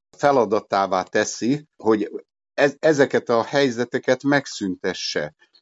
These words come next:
Ö, megfelelő utasításokkal, ö, szabályokkal, és így tovább, és így tovább. Tehát a ti esetetekben már önmagában az,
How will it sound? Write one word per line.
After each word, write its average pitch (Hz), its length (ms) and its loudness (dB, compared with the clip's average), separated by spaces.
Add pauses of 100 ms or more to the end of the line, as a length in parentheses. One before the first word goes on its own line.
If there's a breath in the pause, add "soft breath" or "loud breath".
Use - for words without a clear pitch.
(140)
Ö, 156 240 2
megfelelő 127 720 0
utasításokkal, 107 1700 -2
ö, 98 200 -2 (440)
szabályokkal, 104 1080 0 (200)
és 120 280 -2
így 107 120 -6
tovább, 92 360 -2
és 151 180 -2
így 165 120 -8
tovább. 190 280 2 (380)
Tehát 143 260 2
a 147 60 0
ti 208 240 0
esetetekben 131 1000 0
már 143 380 2 (180)
önmagában 117 1040 2
az, 135 420 0